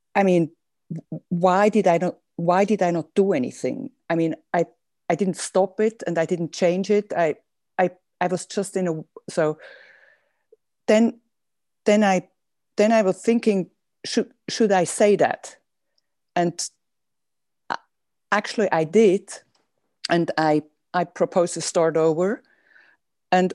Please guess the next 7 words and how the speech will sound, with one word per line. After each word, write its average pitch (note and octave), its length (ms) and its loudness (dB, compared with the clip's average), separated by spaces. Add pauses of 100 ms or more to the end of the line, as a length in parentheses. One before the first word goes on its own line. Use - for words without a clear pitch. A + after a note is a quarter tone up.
my F#3+ 140 0
question A#3 500 0
is, E3+ 540 0 (840)
um, F#3 500 2 (1700)
so, - 100 -4 (300)
sometimes A3 640 -2 (300)
I, F3+ 220 2